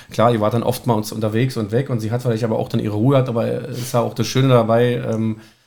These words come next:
äh, ist egal, was Vater und Sohn zusammen machen und wenn's dann halt jetzt so der Fußball ist, dann ist es halt so, ne? Und das ist ja auch was Schönes, dass man so viel Zeit verbringt. Ähm, äh, also da bin ich, also ich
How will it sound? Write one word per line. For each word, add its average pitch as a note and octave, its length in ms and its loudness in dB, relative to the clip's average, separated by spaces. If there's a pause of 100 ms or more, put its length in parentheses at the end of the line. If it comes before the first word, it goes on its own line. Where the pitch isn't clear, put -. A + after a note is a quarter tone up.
(240)
äh, G2 580 -10
ist - 120 -8
egal, A2+ 280 2
was B2+ 160 2
Vater G#2+ 260 -2
und A2 80 0
Sohn A2 160 -2
zusammen G#2+ 240 -2
machen A#2 220 -2
und G#2 140 -4
wenn's G#2+ 180 -6
dann A2 140 -4
halt G#2+ 120 -4
jetzt A2 140 -10
so A#2 80 -6
der G#2+ 100 -2
Fußball B2 360 -6
ist, A#2 100 -8
dann A2 100 -8
ist A#2 120 -10
es B2+ 140 -4
halt A2+ 140 -6
so, A#2 140 -4
ne? A2 320 -4
Und G#2 160 -10
das G#2 80 -10
ist A2 140 -10
ja A2+ 40 0
auch G2+ 120 -6
was G#2 100 -4
Schönes, G#2+ 340 -4
dass G#2+ 140 -12
man G#2+ 80 -4
so G#2 80 -8
viel G#2+ 120 -6
Zeit A#2+ 220 -2
verbringt. A#2 420 -2 (480)
Ähm, G#2 640 -6 (220)
äh, G#2+ 220 -12 (280)
also G2+ 160 -20
da G2+ 100 -2
bin A#2 200 2
ich, C3+ 220 -4
also G#2+ 100 -4
ich G#2+ 120 -6